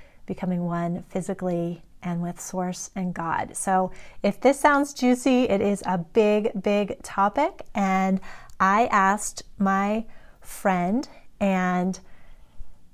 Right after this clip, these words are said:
just an amazing, amazing, powerful woman, Marina Jova Rex, to come and explore this with me today.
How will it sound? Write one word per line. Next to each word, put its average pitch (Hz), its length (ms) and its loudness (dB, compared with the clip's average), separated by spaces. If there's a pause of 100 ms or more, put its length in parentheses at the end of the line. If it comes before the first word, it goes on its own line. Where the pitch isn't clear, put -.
just - 240 -4
an 202 100 4
amazing, 190 880 4
amazing, 175 680 2 (100)
powerful 185 800 2
woman, 170 520 0 (120)
Marina 185 720 -2
Jova 185 360 -2
Rex, - 440 -6 (280)
to 202 120 -6
come 196 500 -2
and 175 500 -4
explore 185 540 -6
this 175 380 -8
with 185 240 -4
me 180 100 -4
today. 180 480 -6